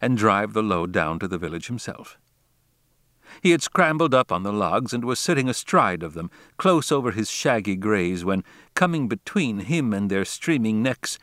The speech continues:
he had a vision of the warning look that Matty had given him the night before. If there's going to be any trouble, I want to be there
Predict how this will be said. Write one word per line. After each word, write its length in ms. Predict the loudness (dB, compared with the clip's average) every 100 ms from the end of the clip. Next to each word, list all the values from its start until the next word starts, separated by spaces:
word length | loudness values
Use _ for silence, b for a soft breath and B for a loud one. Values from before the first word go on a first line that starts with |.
| b
he 140 | 0 2
had 120 | 4
a 80 | 2
vision 580 | 2 2 2 -4 -4
of 180 | -4 0
the 140 | 0 2
warning 640 | 2 2 2 0 -2 -2
look 300 | -2 -4 -10
that 180 | -8 -2
Matty 360 | -2 0 -4
had 200 | -8 -6
given 240 | -4 -2 -4
him 160 | -4
the 80 | -6
night 240 | -6 -8 -8
before. 460 | -8 -8 -12 -18 _ _ _ _ _ _ _ _ _ _ _ _ _ _ _ _ _ -10
If 120 | -8
there's 160 | -8
going 180 | -8 -8
to 60 | -6
be 160 | -6
any 160 | -8 -10
trouble, 320 | -8 -8 -8
I 60 | -14
want 180 | -12 -12
to 60 |
be 160 | -10 -10
there 360 | -10 -14 -18